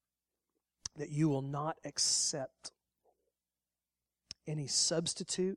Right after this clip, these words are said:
false teaching, lie, half-truth, mistruth, partial truth. I pray that you will not let pass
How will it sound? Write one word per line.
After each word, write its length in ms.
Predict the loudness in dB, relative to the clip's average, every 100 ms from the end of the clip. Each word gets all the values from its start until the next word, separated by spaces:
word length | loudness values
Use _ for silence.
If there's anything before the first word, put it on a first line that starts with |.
| -8 _ _ _ _ _ _ _ _ _ _ -20 2
false 320 | 6 6 4
teaching, 640 | 2 -2 0 -4 -4 -8 -12 _ _ _ _ _ _ -10
lie, 680 | -4 4 4 6 2 0 -6 _ _ _ _ _ _
half-truth, 840 | 0 4 4 2 -6 4 6 6 0 -4
mistruth, 1040 | 4 6 6 4 0 4 4 4 0 -14 _ _ _ _ _ _
partial 460 | 6 8 8 4 0
truth. 420 | 2 2 2 0 -10 _ _ _ _ _ _ _ _ _ _ _ _ _
I 120 | -8
pray 280 | 0 10 10
that 200 | 10 4
you 80 | 4
will 100 | 4
not 440 | 4 4 4 2
let 440 | 8 10 8 6 -6
pass 760 | -2 0 0 0 0 0 -4